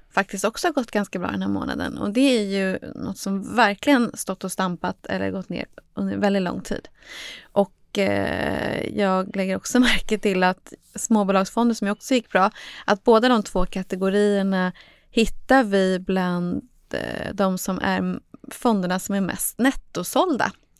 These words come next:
den här månaden faktiskt. Så, eh, just när det kommer till fonder,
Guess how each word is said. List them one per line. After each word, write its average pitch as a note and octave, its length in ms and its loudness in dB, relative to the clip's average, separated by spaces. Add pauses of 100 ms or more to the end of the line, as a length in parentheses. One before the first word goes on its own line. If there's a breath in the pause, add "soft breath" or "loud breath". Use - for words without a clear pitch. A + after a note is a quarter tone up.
den G#3 120 -2
här G3 80 -2
månaden - 380 -4
faktiskt. - 500 -14 (520 soft breath)
Så, F#3+ 600 0 (240)
eh, G2+ 600 -4 (220)
just B3+ 340 -2
när C#4 60 6
det C4 60 2
kommer A#3 260 0
till A#3 120 -6
fonder, B3+ 520 2